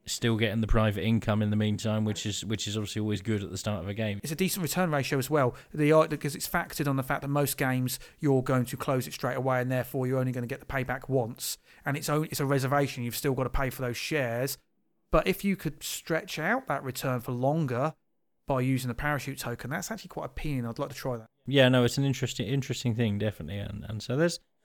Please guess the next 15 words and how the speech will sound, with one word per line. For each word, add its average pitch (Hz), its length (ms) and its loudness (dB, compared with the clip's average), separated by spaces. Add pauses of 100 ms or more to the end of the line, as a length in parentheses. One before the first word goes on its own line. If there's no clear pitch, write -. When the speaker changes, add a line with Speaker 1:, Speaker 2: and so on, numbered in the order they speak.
(120)
Speaker 1:
there's - 180 6
some 190 200 6
room 185 240 10
to 175 120 2
manoeuvre 135 440 6
with 98 200 2
those 95 240 -2
privates. 98 500 -4
So 143 80 4
you'll 160 200 8
auction 160 360 2
round 131 300 4
of 120 80 2
those, 117 420 4
and 139 300 -2